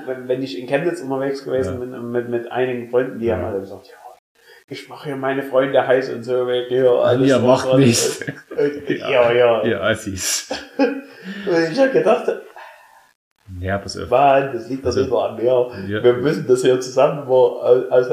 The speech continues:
Speaker 1: aus Käsen was
Speaker 2: Das
Speaker 1: wir machen.
Speaker 2: ist, ist nicht so einfach, das ist wirklich eine einfache aktuell.
Speaker 1: Nee.
Speaker 2: Ähm, pass auf, aber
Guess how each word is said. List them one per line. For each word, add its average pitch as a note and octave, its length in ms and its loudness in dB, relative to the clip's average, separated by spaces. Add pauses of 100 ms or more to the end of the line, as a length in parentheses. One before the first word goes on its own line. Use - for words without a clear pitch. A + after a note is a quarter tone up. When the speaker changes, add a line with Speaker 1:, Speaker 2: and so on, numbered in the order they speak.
(140)
Speaker 1:
aus A#2+ 180 0
Käsen C3 400 -4
was A#2 160 2
Speaker 2:
Das A#2 80 -4
Speaker 1:
wir A2+ 60 -6
machen. A#2 220 -2
Speaker 2:
ist, - 80 -14
ist - 140 -16
nicht E3 180 -4
so - 80 2
einfach, C3 480 -2
das G2+ 100 -6
ist F2+ 60 -10
wirklich F3 180 -2
eine G#2 140 0
einfache D3 460 -4
aktuell. F#2 600 -4 (300)
Speaker 1:
Nee. C3+ 380 -4 (240)
Speaker 2:
Ähm, G2+ 220 -4
pass G#2 160 -8
auf, B2+ 160 -2 (320)
aber G#2+ 440 -4